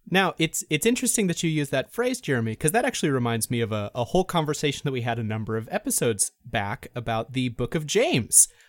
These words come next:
uh, and the notion of what faith is. And, you know, James's whole argument is, like, you know, "I will show you my faith by,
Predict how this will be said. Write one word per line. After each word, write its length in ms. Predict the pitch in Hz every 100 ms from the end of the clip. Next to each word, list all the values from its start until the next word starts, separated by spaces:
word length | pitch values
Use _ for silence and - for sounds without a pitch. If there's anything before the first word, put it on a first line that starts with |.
| -
uh, 180 | 135 131
and 120 | 160
the 60 | 156
notion 320 | 156 - 147
of 120 | 131
what 220 | 135 139
faith 400 | - 226 269 269 -
is. 440 | 120 98 92 - - _ _ _
And, 220 | 147 139
you 80 | 156
know, 120 | 151
James's 460 | 120 156 185 175 160
whole 180 | 160 151
argument 540 | 123 117 123 113 110 120
is, 180 | 104
like, 240 | 117 110 -
you 60 |
know, 100 | 117 123
"I 120 | 151
will 140 | 139
show 220 | 131 151
you 140 | 139 131
my 160 | 113
faith 340 | 113 117 113 -
by, 400 | 113 104 104